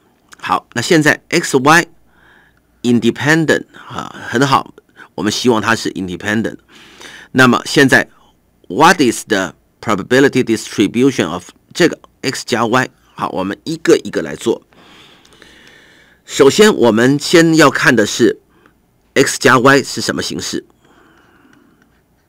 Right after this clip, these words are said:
它是怎么做的？normal 的话来说，它的 mu 相加，那就是直接相加，那就是二十五。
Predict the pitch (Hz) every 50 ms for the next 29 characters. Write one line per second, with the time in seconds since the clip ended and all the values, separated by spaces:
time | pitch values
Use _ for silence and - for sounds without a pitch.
0 | _ _ _ _ _ _ _ _ _ _ _ _ _ _ _ _ _ _ _ _
1 | _ - - _ _ _ _ _ _ _ _ _ _ _ _ _ _ _ - -
2 | - 180 175 180 156 - 95 71 85 - 107 90 65 - - _ _ _ _ _
3 | _ _ _ _ _ _ _ _ _ _ _ _ _ _ _ _ _ _ _ -
4 | - _ _ _ _ _ _ _ _ _ - 123 135 165 185 185 170 135 95 -
5 | 87 - 113 101 90 82 80 - - - 107 101 85 - _ _ _ _ - -
6 | - - 147 165 156 135 117 104 98 113 113 131 135 135 - - _ _ _ -
7 | - - 180 180 185 175 - - 170 170 170 170 - _ _ - 123 - 113 101
8 | - - 101 - - 87 87 - 98 101 95 - - 95 92 90 - - 104 104
9 | 104 107 - _ _ _ _ _ _ _ _ _ _ _ _ _ _ _ _ _
10 | _ _ _ _ _ _ _ _ _ _ _ _ _ _ _ _ _ _ _ _
11 | _ _ _ _ _ _ - - - _ _ _ _ - 92 104 92 - - -
12 | 120 107 - - 92 85 - -